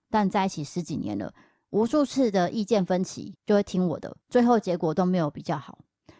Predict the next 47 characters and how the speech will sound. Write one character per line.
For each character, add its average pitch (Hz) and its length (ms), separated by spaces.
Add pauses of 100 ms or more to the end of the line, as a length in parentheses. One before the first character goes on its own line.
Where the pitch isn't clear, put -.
(120)
所 254 240
以 247 140
现 254 160
在 247 140
重 220 180
要 208 80
的 175 80
事 208 120
情 156 280
有 175 120
百 156 180
分 190 140
之 226 100
九 151 160
十 180 200
五 135 140
都 190 160
还 156 120
是 175 140
以 147 240
听 202 180
他 196 120
的 160 60
意 160 80
见 156 180
为 87 140
主， - 220 (380)
意 311 120
见 285 180
不 269 80
同 202 160
的 180 60
时 170 120
候 180 360
都 240 100
会 247 100
先 208 180
听 180 180
他 165 160
的， - 220
再 233 180
来 165 60
慢 196 200
慢 185 320
问 185 240
原 156 260
因。 151 220